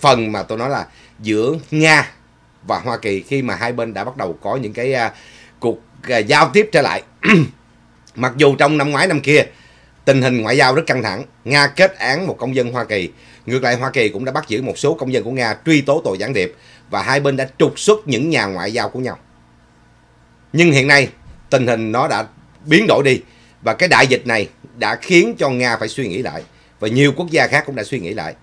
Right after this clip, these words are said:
Tổng thống Trump thì vẫn còn một con đường duy nhất là cái chiến lược ngay từ đầu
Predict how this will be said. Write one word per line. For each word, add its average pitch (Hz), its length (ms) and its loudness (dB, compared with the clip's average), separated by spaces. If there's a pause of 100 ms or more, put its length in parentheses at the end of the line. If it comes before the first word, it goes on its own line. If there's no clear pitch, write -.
(420)
Tổng 147 200 0
thống 180 160 -2
Trump 127 200 0 (180)
thì 104 80 -6
vẫn 98 320 -6
còn 131 220 -2
một 110 160 -4
con 127 140 -4
đường 101 180 -2
duy 113 80 -4
nhất 127 160 0 (500)
là 104 180 -2
cái 143 140 -4
chiến 170 200 0
lược 117 180 0
ngay 120 120 -2
từ 104 120 -4
đầu 85 200 -6